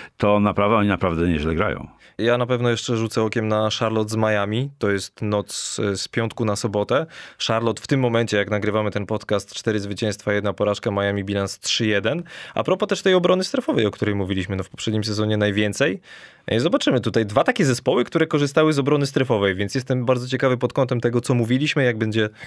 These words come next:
Speaker 2: wyglądało
Speaker 1: Dzisiaj
Speaker 2: to właśnie
Speaker 1: w nocy jeszcze jest
Speaker 2: spotkanie.
Speaker 1: fajny meczyk jeden. E, to są Memphis z, z Golden,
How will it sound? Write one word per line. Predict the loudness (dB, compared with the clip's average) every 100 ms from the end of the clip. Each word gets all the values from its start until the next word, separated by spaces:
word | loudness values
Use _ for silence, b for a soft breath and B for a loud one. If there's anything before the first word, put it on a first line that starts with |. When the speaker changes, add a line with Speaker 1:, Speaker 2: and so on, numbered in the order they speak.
| B -6
Speaker 2:
wyglądało | -2 2 2 2 0 B B B
Speaker 1:
Dzisiaj | -4 0
Speaker 2:
to | 2
właśnie | 2
Speaker 1:
w | 0
nocy | 2
jeszcze | 0 0 0
jest | 0
Speaker 2:
spotkanie. | 0 0
Speaker 1:
fajny | 0
meczyk | 0 -2 -2 -2
jeden. | 0 0 -2 -8 B B B B -8
E, | -4 -2 -2 -2 -2 -2 -4 -6 -4
to | -4 -2
są | -2 -2 -2
Memphis | -2 -4 -4 -4 -4
z, | -4 -4 -4
z | -4 -2 -2
Golden, | -2 -4 -6 -8